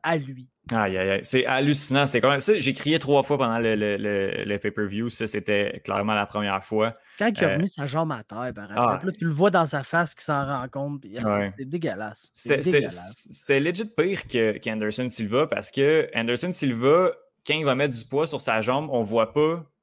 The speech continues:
Speaker 2: que ça va replier tout de suite. Puis c'est vraiment à la reprise qu'on voit que la jambe, elle tient, ben, ou, tu sais, si tu regardes vraiment,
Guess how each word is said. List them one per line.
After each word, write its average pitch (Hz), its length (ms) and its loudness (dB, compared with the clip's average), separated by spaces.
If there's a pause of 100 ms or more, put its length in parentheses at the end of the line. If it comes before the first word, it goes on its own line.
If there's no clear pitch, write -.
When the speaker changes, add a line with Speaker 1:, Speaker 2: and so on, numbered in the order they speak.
Speaker 2:
que 120 100 0
ça 110 180 0
va 110 100 0
replier 120 600 -6
tout 180 60 -12 (320)
de - 40 -16
suite. 160 440 -2
Puis - 80 -8
c'est 123 100 -2
vraiment 117 200 4
à 151 180 2
la - 0 -
reprise 131 400 0
qu'on 113 180 -2
voit 123 340 2
que 135 120 -4
la 107 140 -2
jambe, 120 380 0
elle 101 120 -2
tient, 117 160 -8
ben, 107 200 -2
ou, 104 120 -6
tu - 80 -16
sais, 123 100 -2
si - 100 -4
tu - 60 -6
regardes 131 300 0
vraiment, 120 580 2